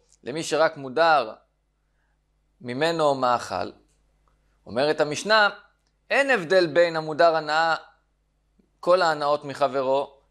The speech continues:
לבין אדם המודר אימנו רק הנאת מאכל, אלא ההבדל ביניהם הוא רק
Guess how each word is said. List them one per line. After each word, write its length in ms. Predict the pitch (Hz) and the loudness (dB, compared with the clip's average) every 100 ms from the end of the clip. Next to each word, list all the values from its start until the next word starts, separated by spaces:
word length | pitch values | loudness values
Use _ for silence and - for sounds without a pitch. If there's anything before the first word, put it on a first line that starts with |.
| - | -8
לבין 460 | 131 143 185 175 165 - _ - | -4 2 2 0 -6 -16 _ -4
אדם 280 | 120 165 | 0 2
המודר 500 | 170 147 143 170 165 | 2 -2 2 2 2
אימנו 480 | 147 151 170 180 156 | 0 -6 -6 -6 0
רק 200 | 160 165 | 0 0
הנאת 300 | 151 147 156 | -2 -2 -4
מאכל, 480 | 156 135 120 135 120 - _ _ _ _ _ _ _ _ _ - | -2 -2 0 0 0 -4 _ _ _ _ _ _ _ _ _ -6
אלא 160 | 120 | 2
ההבדל 380 | 131 131 160 214 | 2 2 0 0
ביניהם 340 | 196 180 185 185 | 0 0 0 2
הוא 140 | 170 | 2
רק 420 | 165 185 214 - | 4 4 2 -4